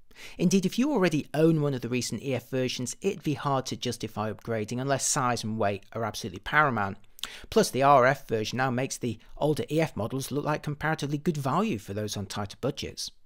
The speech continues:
Ultimately, if you're an E O S R owner buying your first seventy to two hundred mil two point eight, or a pro event shooter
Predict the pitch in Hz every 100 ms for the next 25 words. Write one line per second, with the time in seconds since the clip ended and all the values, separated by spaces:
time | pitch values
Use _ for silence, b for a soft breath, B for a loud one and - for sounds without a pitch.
0 | - _ _ _ _ - 233 180 143 131
1 | 120 262 269 160 143 117 - 107 101 107
2 | 101 98 113 117 101 92 - 139 135 -
3 | 123 - - - 127 110 104 101 - 110
4 | 107 90 90 98 - 196 196 - 247 170
5 | 165 156 - 117 107 101